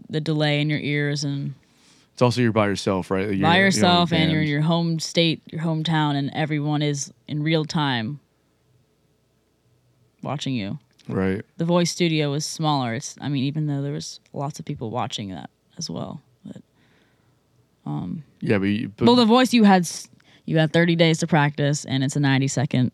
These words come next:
Speaker 1: song. Well, the anthem was also ninety seconds, but I just had so much time to prepare for that, and they, they treat you so well on the reality show type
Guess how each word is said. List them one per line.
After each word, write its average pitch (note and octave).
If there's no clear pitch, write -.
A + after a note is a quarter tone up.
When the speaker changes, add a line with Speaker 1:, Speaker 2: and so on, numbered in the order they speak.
Speaker 1:
song. A2+
Well, C4+
the -
anthem E3+
was D#3
also D3+
ninety D3+
seconds, D#3
but D#3
I E3
just D#3
had D3+
so D3
much C3+
time C3
to D3
prepare D#3+
for C#3+
that, B2
and G#2
they, B2+
they D3
treat C#3
you C3+
so C#3
well B2+
on C#3
the C#3+
reality C#3+
show B2
type -